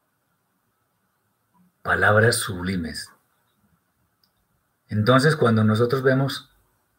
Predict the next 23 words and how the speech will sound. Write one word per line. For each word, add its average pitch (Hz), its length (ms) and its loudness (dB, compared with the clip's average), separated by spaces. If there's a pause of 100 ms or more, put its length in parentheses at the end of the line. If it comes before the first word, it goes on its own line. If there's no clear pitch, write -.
(140)
algo, 107 420 -2 (1080)
no 110 140 0
nos 135 140 2
podemos, 117 500 2 (180)
si - 160 4
acaso 135 300 8
nos 190 140 8
podemos 147 300 4
formar 131 280 4
una 139 180 0
idea, 131 520 -2 (840)
pero 117 200 6
no 117 140 2
podemos 131 320 4
decir 113 240 -4
que - 320 -6
eso 120 520 -4
que, 95 380 -12
que - 80 -12
estamos 104 280 -4
pensando, 113 360 0
eso 113 220 2
es 110 260 2